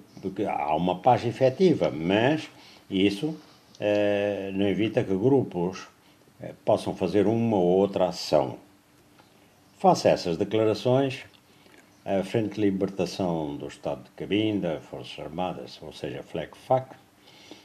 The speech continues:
eh, fez um, um comunicado de arromba. Convida o Ministro de Estado a visitar as suas bases militares, dizendo que garantirá a sua segurança. Bom, isto é uma,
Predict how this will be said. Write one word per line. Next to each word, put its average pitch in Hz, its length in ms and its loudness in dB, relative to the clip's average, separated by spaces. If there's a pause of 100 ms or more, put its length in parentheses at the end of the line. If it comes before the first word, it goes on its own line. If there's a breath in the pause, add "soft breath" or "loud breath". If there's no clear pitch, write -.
(340 loud breath)
eh, 123 200 4
fez 127 260 4
um, 98 440 2
um 90 40 -4
comunicado 101 1700 0 (500)
de 98 460 0
arromba. 85 560 0 (380)
Convida 98 480 4
o 85 40 2
Ministro 90 300 2
de - 60 -2
Estado 123 340 2
a - 20 6
visitar 87 480 -2
as 85 120 -6
suas 67 240 -6
bases 69 440 -6
militares, 82 760 0 (480 loud breath)
dizendo 101 720 0 (100)
que 127 280 2
garantirá 87 800 0 (260 loud breath)
a 71 100 -6
sua 92 300 0
segurança. 65 640 -6 (500 loud breath)
Bom, - 260 -2
isto - 220 -10
é 73 40 -2
uma, 87 440 -6